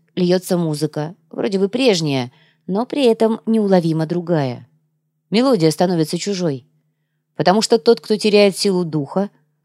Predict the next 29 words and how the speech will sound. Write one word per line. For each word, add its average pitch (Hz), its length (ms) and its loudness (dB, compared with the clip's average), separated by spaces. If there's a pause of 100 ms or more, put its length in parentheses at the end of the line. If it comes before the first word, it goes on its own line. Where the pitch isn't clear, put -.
(140)
лишь 190 300 -2
проводит 226 420 0
руками 170 360 0
по 175 140 -4
струнам. 139 500 -8 (480)
Играют 208 460 2
за 165 80 0
него 160 200 0
другие. 156 500 -4 (1080)
Чезаро 277 440 4
соглашался 277 760 4
с - 80 -8
тем, 165 200 0
что 180 160 -4
человек 196 380 2
слаб, 151 460 0 (680)
и 226 80 0
именно 247 480 2
поэтому 220 480 2
его 165 180 2
смущали 156 480 0
те, 170 300 -2
к - 120 -20
кому 240 260 -2
он 190 120 -2
хотел 175 340 -2
обратиться 165 520 -4
за 175 100 0
помощью. 135 560 -10